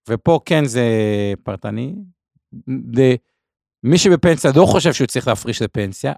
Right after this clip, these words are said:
אבל אם הוא מפריש לפנסיה, הוא מקבל את אותה הטבה, לצורך העניין, אם הוא הפריש ארבעים ואחד אלף שקל,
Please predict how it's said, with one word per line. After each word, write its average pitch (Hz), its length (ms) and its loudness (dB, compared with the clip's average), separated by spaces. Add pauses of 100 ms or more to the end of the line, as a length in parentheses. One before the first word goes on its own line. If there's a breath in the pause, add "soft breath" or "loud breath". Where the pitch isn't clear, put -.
אבל 120 200 -2
אם 123 120 -2
הוא 117 180 -4
מפריש 156 480 -2
לפנסיה, 196 640 2 (640)
הוא 143 140 0
מקבל 180 500 4
את 185 100 0
אותה 208 220 2
הטבה, 156 400 2
לצורך 147 420 2
העניין, 143 340 2
אם 127 80 0
הוא 123 80 0
הפריש 147 320 -2
ארבעים 131 320 2
ואחד 113 320 -2
אלף 101 200 -4
שקל, 123 480 -2